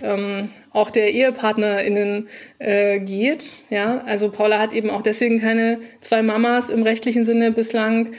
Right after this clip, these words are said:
äh, weil ihre Mutter im rechtlichen Sinne mit einer Frau verheiratet ist und nicht mit einem Mann. Und das müssen wir natürlich auch ganz deutlich machen. Also die,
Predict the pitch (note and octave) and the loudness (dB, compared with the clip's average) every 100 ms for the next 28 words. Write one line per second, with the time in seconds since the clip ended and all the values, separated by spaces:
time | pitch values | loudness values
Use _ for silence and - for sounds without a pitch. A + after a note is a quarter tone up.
0 | - - A3 G#3+ G#3 G#3 A3 A3 A3 G#3+ | -18 -4 0 2 2 0 0 2 2 2
1 | G#3+ G#3+ G#3+ A#3+ C4+ A#3+ A#3 A3+ A3 A3 | 0 0 0 2 2 2 2 2 0 0
2 | A3+ G#3+ A3 G#3+ G3+ G#3 G#3 - G#3+ A#3+ | 0 2 2 0 0 0 0 2 2 2
3 | A#3+ G3 G3 F#3+ G3+ G#3+ G#3+ G#3 G#3 G#3+ | 0 -2 0 0 -2 -4 -4 -4 -4 -4
4 | G#3 G3+ G3+ G3 G3+ A#3+ C4+ - - _ | -4 -4 -4 -4 0 2 0 -2 -20 _
5 | _ _ _ - G#3 A3 B3+ B3 A#3+ A3+ | _ _ _ -4 0 2 2 4 4 2
6 | A3+ A3+ G#3+ G#3+ A3+ A3 G#3+ A3+ A3 F#3+ | 2 2 2 2 0 2 2 2 -2 -4
7 | F#3 - G#3 G#3 G3+ G#3+ A3 A3 G#3+ | -8 -6 -6 -4 -4 -2 0 2 0